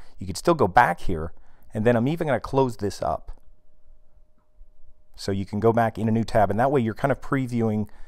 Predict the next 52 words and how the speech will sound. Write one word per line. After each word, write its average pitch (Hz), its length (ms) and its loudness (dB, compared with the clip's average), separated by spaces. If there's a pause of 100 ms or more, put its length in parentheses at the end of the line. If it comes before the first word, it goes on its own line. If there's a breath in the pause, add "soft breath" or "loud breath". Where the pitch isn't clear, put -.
(360 soft breath)
your 101 120 0
whole 185 180 4
file 123 340 4
in 107 140 -2
a 104 60 0
browser. 92 420 4
That's 104 220 2
what 113 100 0
we're 110 60 -4
gonna 104 140 0
be 95 100 -4
doing 95 240 -2
for - 120 -8
a 95 40 0
lot 92 240 2
of 90 60 -12
things 92 380 -6 (300 soft breath)
we're 107 80 -2
doing, 90 220 0
'cause 104 120 -4
you 139 60 0
don't 185 100 2
want 151 120 2
these 95 180 -4
little 110 300 2
windows 101 480 2
in 90 100 -6
here. 87 360 -8 (120)
All 160 180 12
you 214 140 4
need 185 160 2
to 139 80 -2
do 131 200 4
with 110 160 2
this 120 200 2
H 120 220 -4
T 117 100 0
M 104 100 2
L 101 120 2
file, 85 520 4
and, 110 160 0
and 117 160 2
again, 107 240 2
this - 160 -2
is 120 60 -6
just - 200 -4
the 101 60 -6
first 117 240 2
part 107 160 8
of 92 140 0
the 87 60 -6
assignment, 95 460 0